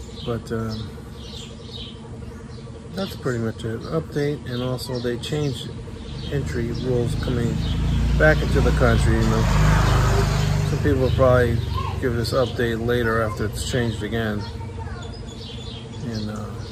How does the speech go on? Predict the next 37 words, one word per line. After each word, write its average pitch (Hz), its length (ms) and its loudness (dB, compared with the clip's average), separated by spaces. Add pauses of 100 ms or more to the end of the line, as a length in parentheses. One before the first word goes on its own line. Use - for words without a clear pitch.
(420)
if 123 180 -6
you're 117 140 -2
looking 175 420 2
for 165 160 -2
information 127 720 0
on 107 140 -2
coming 127 360 -2
here 120 340 -2 (600)
or 117 80 -4
going 113 180 -2
back 120 220 2
to - 80 -6
States, 143 420 -2 (100)
just 247 280 -4
Google 104 360 0
it. 110 120 -2 (240)
It's 170 340 -6
really 160 240 0
not 113 160 0
that 107 180 -4
difficult. 107 540 -4 (1300)
You 127 60 -2
know, 123 240 0
check 135 280 -4
with, 120 220 -2
uh, 104 160 0 (100)
dot 117 320 4
gov 117 440 2
in 110 80 0
the 113 80 -2
U 113 200 2
S 117 320 0
and 104 180 -4
then 104 220 -4
check 113 220 -4 (160)
P 117 220 -2
H 110 180 0